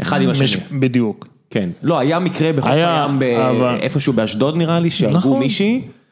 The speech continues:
Speaker 1: והיה
Speaker 2: וזה
Speaker 1: רעש, והמשטרה החליטה שזה לא עושים, ונלחמה בהם לפי דעתי
Speaker 2: נכון,
Speaker 1: הרבה יותר.
Speaker 2: נכון.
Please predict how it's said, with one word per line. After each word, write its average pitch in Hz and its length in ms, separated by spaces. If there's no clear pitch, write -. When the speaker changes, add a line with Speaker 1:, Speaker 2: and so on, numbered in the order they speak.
Speaker 1:
והיה 127 180
Speaker 2:
וזה 139 260
Speaker 1:
רעש, 170 400
והמשטרה 123 500
החליטה 135 420
שזה 110 1040
לא 123 100
עושים, 220 580
ונלחמה 127 520
בהם 135 200
לפי 131 200
דעתי 135 260
Speaker 2:
נכון, 156 140
Speaker 1:
הרבה - 180
יותר. 101 380
Speaker 2:
נכון. 269 320